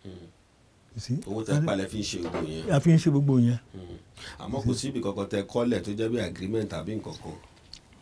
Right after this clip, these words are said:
Speaker 2: Pé a, pé
Speaker 1: Ń pé bí aago nǹkan tẹ́ ń sọ, ń pé bí agree-, torí tẹ́ yín sọ ń pé gbogbo yín lẹ jọ ní band nǹkan nǹkan,
Speaker 2: Yes,
Speaker 1: yìí ni
Speaker 2: sir.
Speaker 1: mo fi ń sọ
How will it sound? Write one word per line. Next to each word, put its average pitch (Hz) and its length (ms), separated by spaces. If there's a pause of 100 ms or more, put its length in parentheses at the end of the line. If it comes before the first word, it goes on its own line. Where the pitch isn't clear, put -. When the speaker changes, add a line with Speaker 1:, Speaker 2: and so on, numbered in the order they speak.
(1000)
Speaker 2:
Pé 165 120
a, 170 80
pé 170 460
Speaker 1:
Ń 131 240
pé 113 80
bí 110 140
aago 101 240
nǹkan 85 180
tẹ́ 117 140
ń - 20
sọ, 95 200
ń 107 40
pé 107 80
bí 113 140
agree-, 92 380
torí 160 280
tẹ́ 165 180
yín 127 120
sọ 135 220
ń 131 40
pé 143 80
gbogbo 127 220
yín 143 80
lẹ 113 140
jọ 117 160
ní 117 120
band 123 300
nǹkan 92 400
nǹkan, - 120
Speaker 2:
Yes, 135 100
Speaker 1:
yìí 101 100
ni - 20
Speaker 2:
sir. 107 80
Speaker 1:
mo 107 100
fi 120 80
ń 113 40
sọ 110 100